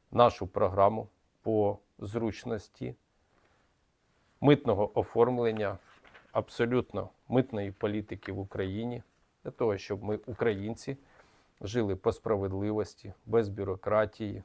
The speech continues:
і без корупції саме в одному з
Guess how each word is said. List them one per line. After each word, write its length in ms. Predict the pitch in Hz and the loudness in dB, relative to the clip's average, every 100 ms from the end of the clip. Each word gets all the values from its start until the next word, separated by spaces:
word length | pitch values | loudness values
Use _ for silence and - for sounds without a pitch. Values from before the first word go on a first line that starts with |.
| _ _ - | _ _ -10
і 280 | 101 101 98 - | -6 -6 -8 -8
без 220 | 107 101 - | -4 -4 -2
корупції 720 | 113 110 101 - 117 113 131 _ _ _ _ _ - | 0 0 -2 -6 -8 -8 -10 _ _ _ _ _ -8
саме 360 | - 110 98 | 2 2 2
в 120 | 104 | 0
одному 500 | 120 110 104 110 101 - _ - | 0 0 -2 -2 -6 -12 _ -8
з 260 | 98 107 | -6 -6